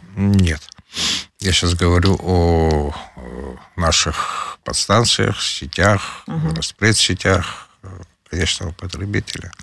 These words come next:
Speaker 1: Вообще в энергетике порядок начинают наводить с самого крайнего абонента.
Speaker 2: А всё-таки, если говорить о таких, э, крупных объектах, как я говорю, перепадные,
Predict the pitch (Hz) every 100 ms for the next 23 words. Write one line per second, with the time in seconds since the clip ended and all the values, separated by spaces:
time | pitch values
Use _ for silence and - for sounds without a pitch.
0 | _ - - - - _ - 117 101 90
1 | 87 104 92 - 73 71 85 95 80 76
2 | 69 - 90 82 80 76 85 90 - 80
3 | 85 76 - 78 82 69 65 71 64 -
4 | - - _ _ _ _ - - - -
5 | - - - 185 - 214 196 - 180 180
6 | 170 165 165 170 180 - 175 160 160 196
7 | - 180 - 156 151 151 147 139 - 151
8 | 156 147 - 143 147 139 - 139 127 135
9 | 123 151 151 147 135 147 143 151 147 147
10 | 147 147